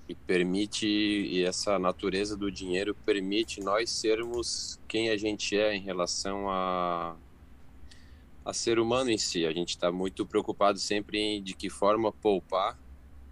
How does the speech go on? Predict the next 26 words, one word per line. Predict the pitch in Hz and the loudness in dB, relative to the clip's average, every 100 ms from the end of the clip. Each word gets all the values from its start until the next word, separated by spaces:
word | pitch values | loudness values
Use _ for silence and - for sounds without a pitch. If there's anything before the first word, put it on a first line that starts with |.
| - - - | -18 -18 -14
e | 95 87 | -10 -6
correndo | - 92 95 104 98 | -2 0 2 4 4
riscos, | 98 123 - - - - - - - | 4 0 -2 -8 -10 -10 -16 -20 -12
geralmente | 87 90 98 98 101 - | -2 2 4 4 2 2
perdendo, | - 92 87 107 123 | 2 4 4 2 2
né? | 90 92 - - - - - - - | -2 -4 -10 -20 -20 -20 -20 -18 -16
Porque | - 87 87 | -14 -2 0
se | 82 - | 0 0
a | 85 | 0
inflação | 82 - 80 - 92 87 87 | 0 0 0 0 0 0 -2
nos | 85 | -2
últimos | 87 82 90 85 | -6 -2 -2 2
dois | 87 85 | 2 4
anos | 85 | 2
aí, | 82 | 2
cinquenta | - 87 95 92 | 0 0 0 0
por | 87 87 | -2 -2
cento, | - 95 87 - - - - - - - - - - - | 0 0 0 -2 -14 -18 -18 -18 -18 -18 -18 -20 -20 -18
difícil | - - 131 - | -8 -2 -2 0
quem | 92 | 0
conseguiu | 98 90 92 90 | 0 0 2 2
ganhar | 92 92 90 | 4 4 4
isso | 90 87 90 | 2 2 0
em | |
algum | 85 85 | 0 0
investimento. | 82 87 85 - 85 80 - | 0 -2 -2 -2 -2 -2 -6